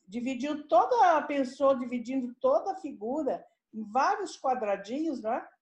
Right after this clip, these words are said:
Porque ele sabia qual era o lado do, do, do quadrado. Com isso, ele foi chegando na, na,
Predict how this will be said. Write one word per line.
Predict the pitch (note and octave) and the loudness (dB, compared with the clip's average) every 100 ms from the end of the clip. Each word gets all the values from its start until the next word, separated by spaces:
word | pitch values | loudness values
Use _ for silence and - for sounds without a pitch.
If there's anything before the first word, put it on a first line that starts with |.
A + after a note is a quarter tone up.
| _ _ _ - | _ _ _ -6
Porque | B3 C4+ | -4 -4
ele | C#4 | -6
sabia | C#4 E4+ C#4+ A3+ A#3+ C#4 C#4 | -4 -2 -2 -4 0 0 0
qual | C#4 B3+ | 0 2
era | B3 A#3+ B3+ | 2 2 2
o | |
lado | A#3+ F#3 F#3 F#3 | 2 0 -2 -8
do, | F3+ F#3 F3+ F3 D#3+ E3 - _ _ | -10 -8 -8 -10 -12 -14 -18 _ _
do, | E3 E3 D#3+ _ _ | -20 -20 -20 _ _
do | |
quadrado. | - A#3 G#3+ D#3+ - _ _ _ _ _ _ _ _ _ | -4 -4 -2 -6 -8 _ _ _ _ _ _ _ _ _
Com | D#4 D4+ | -2 0
isso, | C4+ C#4 | 0 -2
ele | D4+ D#4 | -4 -4
foi | D4+ D4+ | -2 -2
chegando | D4 F4+ D4+ B3 A#3+ B3+ | -2 -6 0 2 2 0
na, | C4+ C4+ C4 C#4+ D4+ - | 0 2 2 0 -8 -16
na, | - A3 A#3+ A#3 | -6 -2 0 -2